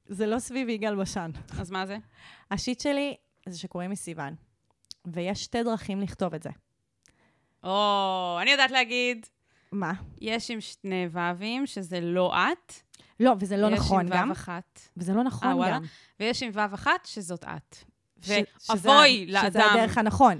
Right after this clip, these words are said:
Speaker 1: הנכונה.
Speaker 2: אבוי למי שיכתוב לך סיוון עם שני ווים.
Speaker 1: אומייגאד.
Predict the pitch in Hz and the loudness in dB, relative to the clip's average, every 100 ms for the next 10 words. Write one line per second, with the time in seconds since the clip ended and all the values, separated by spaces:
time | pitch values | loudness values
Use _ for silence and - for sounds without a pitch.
0 | - 214 202 240 269 302 311 269 - 233 | -2 0 4 8 10 10 8 4 0 -2
1 | - 226 208 226 - 196 196 196 - 196 | 0 -2 0 -4 -6 -4 -2 -4 -8 -8
2 | 180 180 170 165 - _ _ 240 254 247 | -4 -6 -6 -10 -14 _ _ 2 2 0
3 | 180 185 190 190 190 _ 202 165 165 | -8 -6 -6 -6 -12 _ -10 -10 -12